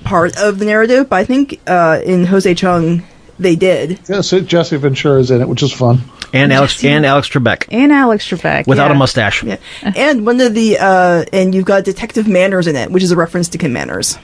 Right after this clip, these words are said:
Speaker 4: And I'm capable of more than just critique, but, um, when he's interviewing the, the girl who is, it's, you know, um,
Speaker 3: The wit-, witness or something, or like the
Speaker 4: It's, she's like a teenage girl, and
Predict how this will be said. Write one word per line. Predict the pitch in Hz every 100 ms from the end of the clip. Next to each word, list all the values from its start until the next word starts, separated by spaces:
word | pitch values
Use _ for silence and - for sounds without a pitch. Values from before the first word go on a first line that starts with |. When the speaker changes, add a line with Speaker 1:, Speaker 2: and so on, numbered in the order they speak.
| - -
Speaker 4:
And | 226
I'm | 226 254
capable | 247 254 - 214
of | 190
more | 185
than | 180 170
just | 160 -
critique, | - 156 - 143 -
but, | 180 151 -
um, | 185 170 156 151 147 - -
when | 196 214
he's | 208 254
interviewing | 226 220 202 190 175 170 165
the, | 170 160 147 -
the | 170 160
girl | 165 170 165 160
who | 151 160 156 151 -
is, | 160 151 143 - - -
it's, | 165 - - - - - -
you | - 175
know, | 143 143 143 156 - -
um, | 131 131 - - - _ -
Speaker 3:
The | 107
wit-, | 113 -
witness | 127 139 156
or | 151
something, | 151 156 165
or | 113 104
like | 104
the | 113 110 -
Speaker 4:
It's, | 277 262 - -
she's | - 262
like | 247 254
a |
teenage | 269 247 254 240 -
girl, | 214 208 208 208 -
and | 202 196 185 180